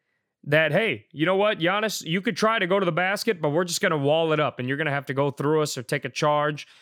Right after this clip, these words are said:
And, of course, like other teams, we're gonna force you to shoot the basketball. And you could tell he really needs a guard who can shoot the rock and is gonna allow him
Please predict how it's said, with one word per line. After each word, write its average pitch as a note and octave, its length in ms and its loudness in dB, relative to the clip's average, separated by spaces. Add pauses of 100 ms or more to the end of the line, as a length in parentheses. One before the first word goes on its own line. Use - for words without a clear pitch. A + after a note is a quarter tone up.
(120)
And, D3+ 260 -2 (160)
of C#3+ 160 0
course, G3 440 0
like E3 260 0
other A3 220 2
teams, D#3+ 400 -2
we're C#3 100 0
gonna C#3+ 160 -2
force D3 380 -2
you D3+ 60 0
to C3+ 60 -2
shoot C3 260 -6
the B2 80 0
basketball. A#2 720 -2 (340)
And C3 160 0
you F3 80 0
could E3 180 -4
tell D#3 220 2
he D#3 240 -2
really D3 580 0
needs C3+ 420 -4
a A#2 60 -4
guard A#2 680 0 (320)
who B2+ 140 -2
can A2+ 180 -8
shoot - 520 0
the C3+ 100 6
rock B2+ 540 -2
and A#2+ 140 -4
is A2+ 120 -8
gonna A#2 320 -2
allow C3 460 -2
him B2+ 420 -4